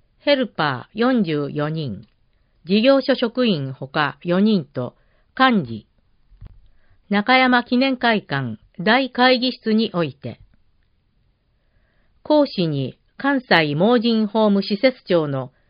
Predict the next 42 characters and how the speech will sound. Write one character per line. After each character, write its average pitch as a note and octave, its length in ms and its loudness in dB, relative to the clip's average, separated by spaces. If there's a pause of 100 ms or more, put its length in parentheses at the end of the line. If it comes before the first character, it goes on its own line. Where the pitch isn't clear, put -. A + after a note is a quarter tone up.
(120)
山 B3+ 300 4
口 G3 240 0
典 B3 220 2
子 G3 100 0
先 F#3+ 260 0
生 F3 160 2
を C3 120 -2
お B2+ 100 -4
招 D#3 280 -2
き - 160 -20
し、 B2 280 -10 (520)
同 C4 220 4
行 C4+ 300 6
援 B3+ 160 2
護 G3 100 2
に E3 140 -4
と F3 140 0
っ F3 60 -6
て C#3 340 -6
必 - 260 -8
要 F#3+ 160 2
な E3 120 -2
こ B2+ 140 -10
と、 B2+ 260 -8 (380)
大 G3 280 2
事 A#3+ 100 0
な A#3 140 0
こ G3+ 140 -2
と F3 280 -2 (360)
と C#4 120 2
い C4 100 0
う C4 100 0
テ C4 180 2
ー A3 40 0
マ F3 140 0
で F#3 220 -2
話 G#3 280 0
さ G3 100 0
れ F3+ 100 -2
ま D#3 140 -6
し - 120 -20
た。 A#2 200 -16